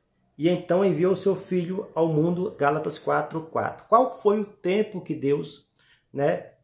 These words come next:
entrou, né, que Deus se submeteu, né, para, é, todos que agora, que agora querem ser salvos por meio dele?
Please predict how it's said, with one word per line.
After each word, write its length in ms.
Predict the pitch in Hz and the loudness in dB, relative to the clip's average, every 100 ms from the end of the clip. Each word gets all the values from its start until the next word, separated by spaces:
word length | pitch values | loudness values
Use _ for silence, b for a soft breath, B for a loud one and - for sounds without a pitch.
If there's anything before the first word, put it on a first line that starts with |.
| - | -2
entrou, 840 | 190 - - 170 160 160 165 - _ _ _ | 0 0 -4 2 4 4 0 -10 _ _ _
né, 240 | 139 156 - - | 0 0 -2 -8
que 100 | - | -6
Deus 640 | 156 156 170 170 - - - | 2 4 4 4 -2 -8 -14
se 220 | - 175 | -10 -6
submeteu, 1040 | 156 - 247 214 208 196 196 160 160 175 - B B B _ _ - | -4 -4 -2 2 2 2 0 -2 -2 -2 -10 B B B _ _ -4
né, 360 | 147 156 165 - - _ | 2 4 4 0 -10 _
para, 680 | 151 160 165 175 175 - - | 4 6 6 4 0 -6 -6
é, 600 | 147 147 143 135 123 - - _ - - _ _ _ _ _ | 2 4 4 4 2 -2 -16 _ -20 -20 _ _ _ _ _
todos 760 | 180 202 202 160 - - - _ | 8 8 8 4 -2 -8 -12 _
que 400 | 165 165 165 156 | -4 2 4 4
agora, 380 | 147 131 160 170 | 2 4 4 4
que 640 | 160 - 151 156 156 - - | 0 -8 -4 -2 -2 -4 -6
agora 320 | 131 151 151 | 2 4 4
querem 720 | - - 170 185 185 185 - - _ | 2 2 4 6 4 0 -6 -18 _
ser 320 | - - 185 180 | -10 0 0 2
salvos 600 | - 160 180 165 135 - | 2 2 4 2 -2 -4
por 180 | 147 | -4
meio 240 | 143 147 139 | 2 2 2
dele? 420 | 135 131 110 | 0 0 -2